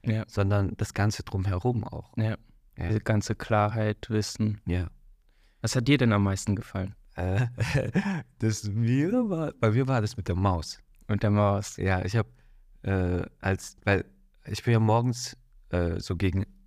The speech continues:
Speaker 2: acht Uhr gekommen am Samstag und dann,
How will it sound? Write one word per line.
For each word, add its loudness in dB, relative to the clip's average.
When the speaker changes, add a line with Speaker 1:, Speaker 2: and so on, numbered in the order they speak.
Speaker 2:
acht 0
Uhr 0
gekommen -2
am 0
Samstag -2
und 2
dann, 4